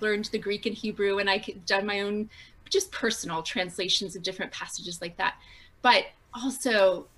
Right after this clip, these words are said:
really, God has really emphasized the relationship part with me. And I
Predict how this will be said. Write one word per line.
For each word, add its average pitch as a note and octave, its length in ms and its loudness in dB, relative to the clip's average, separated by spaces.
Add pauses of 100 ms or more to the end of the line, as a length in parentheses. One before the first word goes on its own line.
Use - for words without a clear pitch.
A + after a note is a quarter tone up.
(220)
really, A#3+ 400 4
God F#3+ 280 2
has F#3 200 -8
really F#3+ 360 -2
emphasized F3 840 -6
the E3+ 80 -8
relationship E3+ 840 -8
part - 220 -14
with - 220 -16
me. F3 160 -8
And F3 80 -10
I F3 120 -10